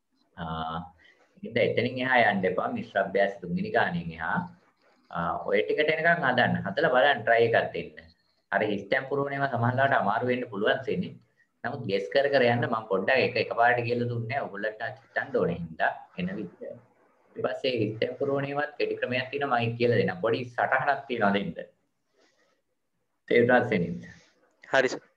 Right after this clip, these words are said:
Speaker 1: ඒ, ඒ සටහන දුන්නාට පස්සේ එකොළහේ පන්තියේ හිස් තැන් පුරවන ඒවා තියෙනවා වගේ ඒකත් හදන්න පුළුවන් ඒකෙම.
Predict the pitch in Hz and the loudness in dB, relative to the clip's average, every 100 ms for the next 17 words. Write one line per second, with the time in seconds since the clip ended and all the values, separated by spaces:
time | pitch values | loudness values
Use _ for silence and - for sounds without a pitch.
0 | _ _ _ _ - 104 104 98 113 110 | _ _ _ _ 0 6 6 6 4 4
1 | 92 107 120 120 123 127 135 143 147 110 | 4 4 4 0 0 2 4 4 4 4
2 | 113 120 120 123 120 135 120 120 120 117 | 4 6 6 2 2 -2 -2 0 0 0
3 | 123 123 120 123 123 123 127 131 127 127 | -4 -2 2 2 2 0 -2 -2 -4 0
4 | 131 135 135 110 123 - 123 127 127 120 | 0 0 -2 0 0 0 -4 -4 -8 -8
5 | 127 107 85 87 78 | -6 -4 -6 -6 -16